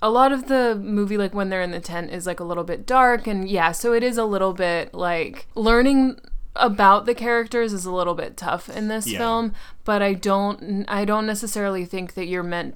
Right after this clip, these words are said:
Speaker 1: to care about any of them.
Speaker 2: As they are going forward, tensions start to rise a little bit here and there, 'cause weird shit starts happening. Suddenly, Jake Young,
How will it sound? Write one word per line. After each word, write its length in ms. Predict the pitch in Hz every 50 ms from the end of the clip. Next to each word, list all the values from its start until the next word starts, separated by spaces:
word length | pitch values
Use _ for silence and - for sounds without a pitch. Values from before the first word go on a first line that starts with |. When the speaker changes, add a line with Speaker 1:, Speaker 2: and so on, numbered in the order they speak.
| - -
Speaker 1:
to 260 | 185 180 175 170 170 165
care 320 | - - - 180 175 165 165
about 260 | 165 170 160 165 180
any 200 | - - - 110
of 140 | - 202 -
them. 340 | - - - - 214 202 - - -
Speaker 2:
As 260 | 127 123 127 127 123
they 580 | 135 135 127 127 127 123 123 123 123 120 113 - - - - - - -
are 220 | - 135 117 113 107
going 300 | 98 117 107 107 104 101
forward, 580 | - - - 98 95 95 95 92 92 90 90 - -
tensions 380 | - - 131 139 135 - 175 151
start 180 | - - 107 98
to 80 | - 90
rise 300 | 82 80 82 85 - -
a 40 |
little 200 | 87 85 87 85
bit 200 | 85 87 85 82 -
here 400 | - - - 120 113 113 107 95 -
and 240 | 87 85 82 80 78
there, 260 | - 82 80 76 76
'cause 160 | - - - -
weird 180 | 190 220 196
shit 220 | - - 190 - -
starts 280 | - 107 92 87 - -
happening. 480 | 87 82 - - 87 85 85 82 80 - -
Suddenly, 720 | - - - - 147 143 151 147 139 135 135 131 131 131 - - - - - - -
Jake 320 | 131 117 123 123 123 - -
Young, 260 | 110 104 104 110 113